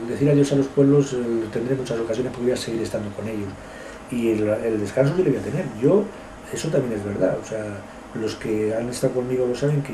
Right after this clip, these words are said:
yo desde que entré en política hace veinte años ya, veinte años,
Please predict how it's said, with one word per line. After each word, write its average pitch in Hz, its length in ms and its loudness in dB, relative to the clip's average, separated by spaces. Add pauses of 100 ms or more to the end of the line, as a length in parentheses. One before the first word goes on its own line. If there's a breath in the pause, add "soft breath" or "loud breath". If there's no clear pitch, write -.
yo 131 80 0 (100)
desde 117 220 -4
que 117 80 -8
entré 117 280 2
en 131 80 -2 (120)
política 127 400 -4
hace 123 160 -4
veinte 120 560 -4
años 123 320 -6
ya, 120 80 -8 (320)
veinte 117 240 -10
años, 113 300 -10